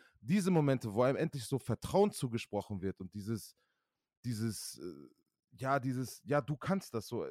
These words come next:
Ich, ich vertraue auf dich, ich baue auf dich und sag mir, ob das geht oder nicht.“ Also, weißt du, wo man,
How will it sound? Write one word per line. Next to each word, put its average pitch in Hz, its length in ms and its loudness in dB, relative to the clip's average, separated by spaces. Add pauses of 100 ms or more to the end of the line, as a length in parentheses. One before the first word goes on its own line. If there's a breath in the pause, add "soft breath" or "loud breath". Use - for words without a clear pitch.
(140)
Ich, - 220 -14
ich 117 120 -6
vertraue 160 420 -2
auf 180 160 -2
dich, - 160 -6
ich - 160 -12
baue 156 220 2
auf - 100 -6
dich - 200 -8
und 139 180 -4 (140)
sag 196 260 2
mir, 185 80 2
ob - 80 -2
das - 160 -6
geht - 200 -2
oder 80 140 -6
nicht.“ - 160 -12
Also, 127 220 -2
weißt 180 240 0
du, 208 160 0
wo 143 80 -4
man, 156 160 0